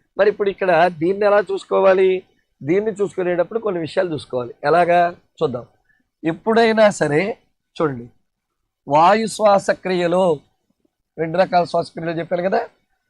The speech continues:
ఇక్కడ ఫాస్ట్గా జరుగుతుందంట,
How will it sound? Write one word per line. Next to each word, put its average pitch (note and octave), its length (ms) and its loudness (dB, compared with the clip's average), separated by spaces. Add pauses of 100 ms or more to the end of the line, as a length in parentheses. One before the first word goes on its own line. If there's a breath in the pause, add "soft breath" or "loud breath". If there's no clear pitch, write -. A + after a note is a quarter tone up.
(160)
ఇక్కడ G3+ 300 0 (1400)
ఫాస్ట్గా G3 760 2
జరుగుతుందంట, F3+ 960 -2